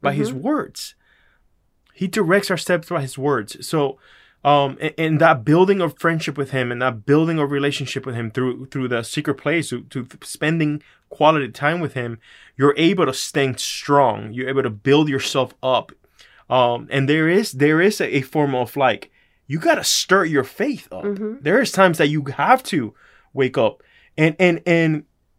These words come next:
Speaker 1: frankly, there's times where you're gonna feel lonely. There's times that you're gonna feel, um, um, this, this sense of despair or, or, but what are you gonna do with it? Are you gonna bring it to his feet?
Speaker 2: But I wanna, I wanna add something to that,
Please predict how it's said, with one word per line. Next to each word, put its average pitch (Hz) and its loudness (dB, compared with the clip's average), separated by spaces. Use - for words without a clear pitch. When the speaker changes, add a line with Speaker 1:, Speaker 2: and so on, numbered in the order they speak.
Speaker 1:
frankly, 180 2
there's 165 4
times 156 0
where 160 4
you're 151 6
gonna 226 2
feel 143 0
lonely. 101 -2
There's 151 2
times 165 0
that 156 2
you're 135 0
gonna 175 0
feel, 160 0
um, 135 4
um, 131 2
this, 147 0
this 143 2
sense 170 0
of 135 -4
despair 156 0
or, 135 2
or, 131 -2
but 151 4
what 156 2
are 254 2
you 202 2
gonna 170 4
do 139 2
with 247 -4
it? - -12
Are 147 4
you 147 0
gonna 165 6
bring 143 2
it - 2
to 147 -2
his 127 -6
feet? - -10
Speaker 2:
But 247 -4
I 220 2
wanna, 233 -2
I 214 2
wanna 214 -2
add 196 0
something 175 -10
to 220 -6
that, 165 -6